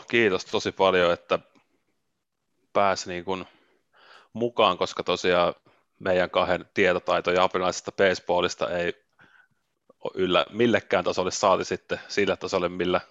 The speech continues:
näillä kahdella herralla se on, niin tota, oli tosi kiva saada asiantuntijavieraita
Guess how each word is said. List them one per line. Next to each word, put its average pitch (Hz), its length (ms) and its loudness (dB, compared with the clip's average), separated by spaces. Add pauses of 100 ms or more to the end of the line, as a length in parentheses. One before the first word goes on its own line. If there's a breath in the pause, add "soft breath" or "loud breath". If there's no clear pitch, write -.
(260 soft breath)
näillä 90 260 0
kahdella 87 380 0
herralla 85 400 -4
se 90 140 -6
on, 87 260 -2
niin 90 140 -8
tota, - 280 -8 (240)
oli 92 140 -6
tosi 92 240 -6
kiva 87 240 -4
saada 90 300 0 (500)
asiantuntijavieraita 92 1300 2